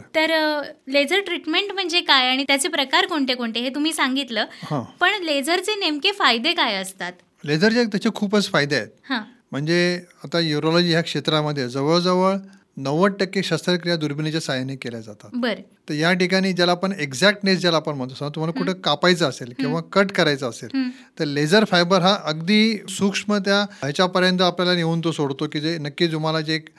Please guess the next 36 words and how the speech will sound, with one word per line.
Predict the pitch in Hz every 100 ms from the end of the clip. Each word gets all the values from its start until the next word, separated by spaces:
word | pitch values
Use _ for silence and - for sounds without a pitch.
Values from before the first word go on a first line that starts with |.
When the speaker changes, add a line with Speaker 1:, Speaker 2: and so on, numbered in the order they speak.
| 135
Speaker 1:
बॉडी | 254 180
Speaker 2:
टिश्यू, | - 254 147
Speaker 1:
पार्ट. | 156
Speaker 2:
बॉडी | 143 156
Speaker 1:
हां. | 165
Speaker 2:
पार्ट | 156 156 - 147 147
तुम्हाला | 147 151
कापायचा | 151 135 135 139 135
असेल | 123 139 135
तर |
Speaker 1:
हो. | 254
Speaker 2:
तो |
एक्झॅक्ट | 143 127 143
कापायचा. | 135 117 120 117 - -
Speaker 1:
हां. | 247 214 -
Speaker 2:
नेहमी | 165 202
एक | 233 185
असं | 165 214
उदाहरण | 214 202 208
देतो | 196 190 190 151
की | 147 175
Speaker 1:
हं. |
Speaker 2:
आपल्याकडे | 165 190 190
सुरी | 196 180 196
असते, | 151 - 135
Speaker 1:
हो. | 107 - 240 - _ 170
Speaker 2:
जर |
ती | 190 233
धारदार | 185 156 170 214
असेल | 196 180 113 -
Speaker 1:
हं. | 285 262 220 - _
Speaker 2:
आणि | 139 160 170
खूप | - 202 190
शार्प | 185 202 202
असेल, | 180 143 104 _ 269
Speaker 1:
हं. | 254